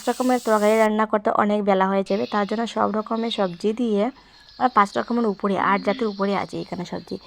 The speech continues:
মানে সব কিছু সবজি দিয়ে মিক্স করে তারপরে এই জায়গায় সবজি, মানে সব কিছু সবজি দিয়ে একটা সবজি হয়ে যাবে। আর পাঁচ রকমের বড়া, বলছি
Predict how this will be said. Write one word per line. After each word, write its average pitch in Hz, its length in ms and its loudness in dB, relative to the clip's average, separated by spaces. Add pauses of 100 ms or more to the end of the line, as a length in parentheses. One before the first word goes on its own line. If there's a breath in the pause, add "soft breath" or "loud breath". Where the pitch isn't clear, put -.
(440 loud breath)
মানে 190 220 -2
সব 226 220 0
কিছু 240 180 -6
সবজি 202 340 0
দিয়ে 214 220 2
মিক্স 196 320 -4
করে 220 160 0
তারপরে 202 360 -2
এই 208 60 -2
জায়গায় 202 220 -2
সবজি, 196 340 -6
মানে 220 180 -2
সব - 240 -4 (180)
কিছু 233 280 -10
সবজি 208 260 -4
দিয়ে 226 160 2
একটা 208 340 -2
সবজি 208 300 -4
হয়ে 240 140 0
যাবে। 254 160 2 (580)
আর 175 240 4
পাঁচ 185 240 4
রকমের 214 380 2 (120)
বড়া, 185 260 6 (1080)
বলছি 233 220 2